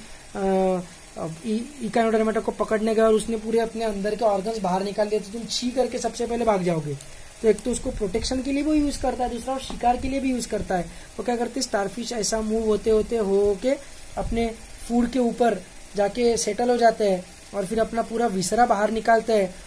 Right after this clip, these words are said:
और बाहर उनके ऊपर digestive juices release करते हैं food के ऊपर, और food को digest करके उसके अंदर ले फिर अपने पूरे organs को अंदर खींच लेते हैं,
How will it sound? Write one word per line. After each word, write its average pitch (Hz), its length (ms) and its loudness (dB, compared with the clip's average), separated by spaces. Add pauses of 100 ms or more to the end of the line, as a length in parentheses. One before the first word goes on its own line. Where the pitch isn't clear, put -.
(160)
और 208 100 0
बाहर 180 320 2
उनके 226 220 -2
ऊपर 233 220 0
digestive 208 400 -2
juices 208 300 -2
release 220 240 -4
करते 220 300 -2
हैं 214 60 0
food 208 260 -4
के 233 60 -2
ऊपर, 202 340 0 (360)
और 208 80 -2
food 190 200 -4
को 226 120 0
digest 202 400 0
करके 220 260 -2
उसके 226 240 -2
अंदर 208 240 -2
ले 202 180 -2
फिर 233 220 -4
अपने 208 220 -2
पूरे 226 180 -2
organs 190 380 0
को 294 180 -4 (320)
अंदर 208 240 0
खींच 202 280 -4
लेते 170 220 -2
हैं, 139 160 -4